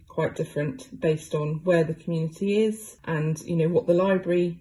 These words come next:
looks like and, you know, the number of opening hours, et cetera. So I think that every library has a uniqueness to it.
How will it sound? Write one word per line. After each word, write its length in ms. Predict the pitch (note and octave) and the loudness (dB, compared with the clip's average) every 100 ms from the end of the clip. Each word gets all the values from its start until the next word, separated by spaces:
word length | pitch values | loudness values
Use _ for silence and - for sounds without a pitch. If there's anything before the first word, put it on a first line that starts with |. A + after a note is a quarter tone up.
| - G3 | -6 -2
looks 260 | E3+ - | -2 0
like 400 | F#3 F3+ E3+ F3 | 0 2 0 0
and, 360 | D#3+ D3+ D3+ - | -4 -4 -4 -4
you 80 | E3 | -4
know, 120 | D#3+ | -2
the 100 | E3 | -2
number 240 | E3+ D#3+ | -2 0
of 80 | D#3+ | 0
opening 360 | G3 G3 E3+ D#3 | -2 -2 -4 -4
hours, 280 | D3+ D3+ - | -4 -6 -10
et 120 | - | -10
cetera. 460 | - - - D3+ - _ - | -12 -10 -8 -8 -10 _ -4
So 240 | - G#3+ G#3 | 6 10 10
I 80 | |
think 280 | G#3+ A#3 E3 | 8 4 4
that 160 | F#3+ - | 2 2
every 280 | G3 F#3+ F#3+ | 2 4 6
library 420 | F#3 E3+ E3 E3+ | 4 4 2 0
has 280 | E3 F3+ E3+ | 0 -2 0
a 60 | |
uniqueness 800 | E3+ E3+ F#3 - - E3 D#3+ - | 2 2 2 0 -2 -6 -6 -14
to 200 | - E3 | -2 0
it. 380 | D#3 - - - | 0 -4 -10 -20